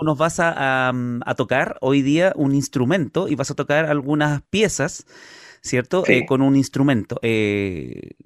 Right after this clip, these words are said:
Speaker 1: como para mí es muy extraño nombrar esas palabras, por cierto, no, no las conozco,
Speaker 2: <laughs>
Speaker 1: cómo se pronuncian, cómo se dicen. Me, eh, me gustaría que tú mismo fueras presentándonos,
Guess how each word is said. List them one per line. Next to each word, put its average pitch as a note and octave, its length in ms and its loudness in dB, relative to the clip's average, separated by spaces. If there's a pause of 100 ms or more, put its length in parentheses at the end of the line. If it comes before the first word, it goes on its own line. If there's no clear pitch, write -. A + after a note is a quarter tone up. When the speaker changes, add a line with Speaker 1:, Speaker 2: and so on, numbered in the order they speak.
(360)
Speaker 1:
como B2 280 0
para B2 220 2
mí D3 100 4
es D3+ 80 4
muy D3 180 2
extraño E3+ 720 0
nombrar B2+ 400 2
esas - 160 -2
palabras, C#3+ 460 2
por F3 100 -4
cierto, D3 300 -4
no, C#3 200 -2
no B2 240 -4
las A#2+ 140 -4
conozco, C3 400 0
Speaker 2:
<laughs> E3+ 560 2
Speaker 1:
cómo B2+ 160 0
se D3 100 0
pronuncian, B2+ 580 4
cómo C#3 140 2
se C3 120 2
dicen. D#3 280 2
Me, D3 140 2
eh, C3 180 0
me C3+ 80 2
gustaría D#3+ 300 0
que E3 120 -2
tú F3 120 0
mismo G#3 240 4
fueras G#3+ 280 0
presentándonos, F#3+ 920 -4